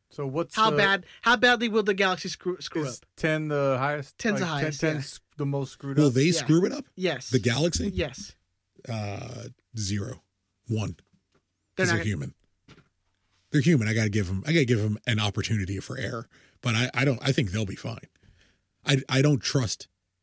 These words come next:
Speaker 3: humans. I don't trust masses of people. I, again, you can see it on Twitter now with Galaxy fans who, I get that you guys love each other, man,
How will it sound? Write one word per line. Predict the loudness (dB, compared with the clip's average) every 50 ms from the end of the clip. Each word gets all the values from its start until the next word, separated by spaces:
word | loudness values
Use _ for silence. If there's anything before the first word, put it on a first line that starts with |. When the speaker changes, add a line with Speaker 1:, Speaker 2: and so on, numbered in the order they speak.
| _ _ _ _ _ _ _ _ _
Speaker 3:
humans. | -8 -2 0 2 2 0 -2 -8 -12 -12 -12 -14 _ _ _ _ -20 -20 -20 _ _ _
I | -2 0
don't | 2 2 2
trust | 0 0 0 0 0 -2 -6 -10 -20 _ _ _ _ _ _ _ -8
masses | -2 0 0 2 2 0 0 0 -2 -2
of | -4 -4
people. | -4 -4 -4 -4 -6 -10 -16 _ _ _ _ _ _ _ -2
I, | -2 -2 0 0
again, | -2 0 2 4 4 2 2 -2 -10 _ _ _ -12 -6
you | -2 0
can | 2 2 2
see | 2 2 2 4
it | 4
on | 4 2 2
Twitter | 2 2 2 4 4
now | 2 2 2 2 2 0 0 -2 -6 -10 _ _ _ _ _ _ _ _ -2
with | -2 -2 0
Galaxy | 0 0 0 0 0 0 -2 -4
fans | -2 -4 -4 -4 -4 -6 -8 -12 _ _ _
who, | -2 -2 -2 -4 _ _ _ _ _ _ _ _ _ _ _ _ _ _ _ _ _ _ _ _ _ _ _ _ _ _ _ _ _ _ _ _ _ _ _ _ _ _ _ _ _ _ _ _ _ _ _ -6
I | -2 0
get | 2 2 2 2
that | 2 2 2
you | 4
guys | 4 4 4 4
love | 4 4 4
each | 4 4
other, | 2 2 2
man, | 2 2 2 2 0